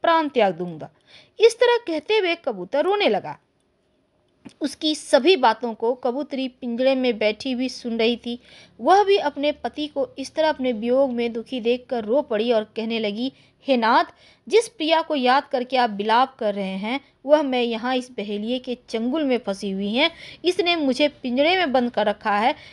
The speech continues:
इसी कारण मैं आपके पास नहीं आ सकती। हे प्राणनाथ, आप मेरे गुणों की प्रशंसा कर रहे हैं, यह सुनकर मेरा हृदय गदगद हो उठा है। इस संसार में स्त्री भी कितनी सौभाग्यवती होती है,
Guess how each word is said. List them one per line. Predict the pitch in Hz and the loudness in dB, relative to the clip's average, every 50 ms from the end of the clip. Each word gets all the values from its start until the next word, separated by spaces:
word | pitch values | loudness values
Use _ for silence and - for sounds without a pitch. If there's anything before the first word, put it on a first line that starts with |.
| - - | -10 -6
इसी | 294 294 - 359 | -4 -2 0 0
कारण | - - 254 247 254 262 247 | 0 2 4 4 4 4 2
मैं | 254 262 254 - | 0 -2 -2 -2
आपके | 220 208 202 - - 262 | -2 -4 -4 -4 -6 -10
पास | 240 - 247 233 240 240 - 226 | -6 -4 -4 -4 -4 -6 -8 -8
नहीं | 208 208 208 269 294 277 | -8 -6 -4 -2 0 2
आ | 240 220 | 2 0
सकती। | 202 - 196 - _ - 240 247 240 - | 0 -2 -8 -10 _ -10 -8 -6 -2 0
हे | 214 214 | -2 -2
प्राणनाथ, | 214 - 214 202 202 208 233 285 349 381 - - - - - _ - | -2 -2 -4 -2 -2 0 2 2 2 2 0 -4 -10 -20 -20 _ 4
आप | 277 311 370 349 - | 6 6 6 4 2
मेरे | 277 269 294 302 294 302 | -2 -2 0 0 0 -2
गुणों | 269 226 233 254 254 302 349 | -2 -4 -6 -4 -4 -4 -4
की | 339 - 320 | -4 -6 -8
प्रशंसा | - - 247 - 254 247 247 - 247 233 | -8 -8 -8 -6 -6 -4 -2 -2 -2 -2
कर | 233 - 233 226 | 0 -2 -2 0
रहे | 220 220 | 0 0
हैं, | 220 220 226 254 | 0 0 0 0
यह | 277 254 269 285 | 2 2 2 2
सुनकर | 294 - 285 285 294 269 277 262 269 269 - - - - _ - | 0 0 -4 -6 -2 2 4 4 4 2 -2 -12 -20 -18 _ -4
मेरा | 240 277 330 330 311 302 | 2 4 6 6 6 6
हृदय | 294 247 269 247 214 262 262 262 | 4 2 0 -2 -2 0 -2 -2
गदगद | 226 214 202 202 254 247 247 226 254 294 277 - | -4 -6 -4 -2 -2 -2 0 2 2 2 2 2
हो | 247 247 247 | 0 0 0
उठा | 233 220 - - 196 185 | 0 -2 -4 -4 -2 0
है। | 208 226 254 311 302 - - - - - _ _ - | 2 2 2 2 0 -2 -10 -20 -20 -20 _ _ 0
इस | 381 440 440 - 392 - | 0 0 2 0 -4 0
संसार | - 330 311 320 320 - 349 330 349 392 427 427 | 2 2 2 2 0 2 4 6 6 6 4 2
में | 370 349 349 330 | 0 -4 -6 -8
स्त्री | - - - 359 370 381 381 370 _ _ _ _ 196 | -8 -8 -6 -4 -2 -2 -4 -4 _ _ _ _ -16
भी | 190 - 330 381 | -6 -2 0 -2
कितनी | 381 - 311 302 - 294 320 330 | 0 -2 -6 -8 -6 -6 -6 -4
सौभाग्यवती | 311 - 285 233 196 - - 247 285 302 311 294 269 254 247 254 240 | -2 0 0 0 -2 0 2 2 4 4 4 2 0 0 -2 -2 -4
होती | 240 233 220 214 - 233 233 | -4 -4 -4 -4 -6 -2 0
है, | 247 262 294 | 2 0 0